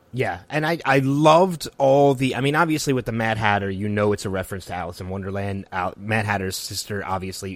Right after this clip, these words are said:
is Alice. Uh, so, and we got a ton more of those Alice in Wonderland references this episode, even down to on the telescope being called Through the Looking Glass,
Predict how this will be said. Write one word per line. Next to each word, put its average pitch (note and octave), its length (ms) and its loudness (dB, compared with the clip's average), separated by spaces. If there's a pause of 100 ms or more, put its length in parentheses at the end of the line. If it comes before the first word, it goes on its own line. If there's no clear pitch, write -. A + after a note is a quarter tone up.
is G2+ 160 -8
Alice. F2 400 -10 (420)
Uh, F#2+ 280 -4
so, - 240 -12
and B2 120 -2
we B2 120 0
got D3+ 160 2
a A2 60 -4
ton C3+ 540 0
more A2+ 440 -2 (100)
of F#2 240 -8
those F#2+ 400 -6 (100)
Alice A2 280 -4
in A2+ 80 -6
Wonderland G2+ 340 -6
references F#2 480 -10
this F#2 180 -12
episode, F#2 440 -8 (360)
even F3 320 2
down D3 300 2
to C#3 340 2
on B2+ 220 0
the A2+ 80 -2
telescope A#2+ 720 -4 (400)
being A2 220 -6
called G2 240 -6
Through G#2+ 300 -2
the G2+ 100 -4
Looking G2+ 320 -8
Glass, D#2 440 -14